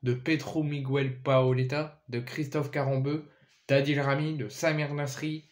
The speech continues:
de Mathieu Pastero, de Benoît Paire, de Cyril Gagne, vraiment plein de légendes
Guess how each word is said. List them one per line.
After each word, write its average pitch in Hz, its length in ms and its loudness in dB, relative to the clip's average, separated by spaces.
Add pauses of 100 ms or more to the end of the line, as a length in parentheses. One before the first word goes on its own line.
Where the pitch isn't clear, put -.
(160)
de 120 80 -4
Mathieu 151 360 2
Pastero, 147 840 -2
de 110 120 -6
Benoît 147 420 0
Paire, 147 240 2
de 113 100 -4
Cyril 156 420 -6
Gagne, 147 380 -2 (320)
vraiment 139 600 0
plein 180 300 0 (200)
de 143 240 -4 (400)
légendes 127 540 4